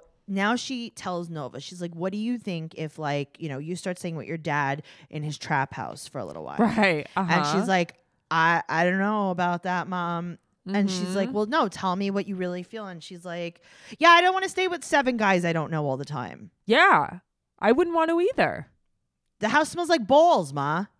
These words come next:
Speaker 2: Right. Gross.
Speaker 1: Yeah.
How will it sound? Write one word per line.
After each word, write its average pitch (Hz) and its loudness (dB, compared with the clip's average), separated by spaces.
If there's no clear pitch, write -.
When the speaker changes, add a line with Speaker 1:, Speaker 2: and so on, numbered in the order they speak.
Speaker 2:
Right. 185 2
Gross. 240 2
Speaker 1:
Yeah. 233 0